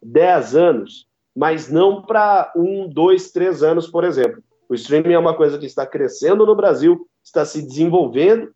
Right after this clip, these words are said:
né, principalmente quando a gente fala de filme, série, mas eu acho que pro esporte, pro esporte, o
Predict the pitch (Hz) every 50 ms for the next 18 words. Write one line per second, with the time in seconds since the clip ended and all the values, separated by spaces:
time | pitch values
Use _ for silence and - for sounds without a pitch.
0 | _ _ _ _ _ _ 117 113 113 117 - 175 180 - - 156 139 143 143 -
1 | 147 135 135 131 131 - 131 127 120 117 120 113 110 107 _ _ - 135 156 180
2 | 185 160 127 117 110 101 98 98 - - - - 143 143 165 190 185 151 120 -
3 | - _ _ _ - 147 151 151 170 170 - - - - - - 220 233 226 -
4 | - - - - _ _ _ 180 196 220 220 202 - - - - 120 104 110 _
5 | _ _ _ _ _ _ _ 170 185 190 180 - - _ 180 190 196 202 196 -
6 | 170